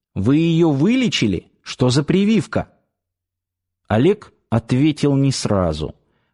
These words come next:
Помедлил, видимо, подбирая подходящие слова. "У нас есть свои природные способы лечения,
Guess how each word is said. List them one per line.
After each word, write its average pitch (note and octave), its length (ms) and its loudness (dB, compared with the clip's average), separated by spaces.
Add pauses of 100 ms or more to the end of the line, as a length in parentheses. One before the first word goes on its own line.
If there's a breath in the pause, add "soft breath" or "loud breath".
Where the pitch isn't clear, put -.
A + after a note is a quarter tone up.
Помедлил, E3+ 760 2
видимо, C#3+ 400 0
подбирая B2+ 600 2
подходящие A#2 880 0
слова. G#2 640 -2 (1200)
"У C3+ 100 2
нас F3+ 420 2
есть D#3 640 -2
свои D#3+ 560 0
природные D3+ 880 0
способы C#3+ 640 0
лечения, G#2 1000 0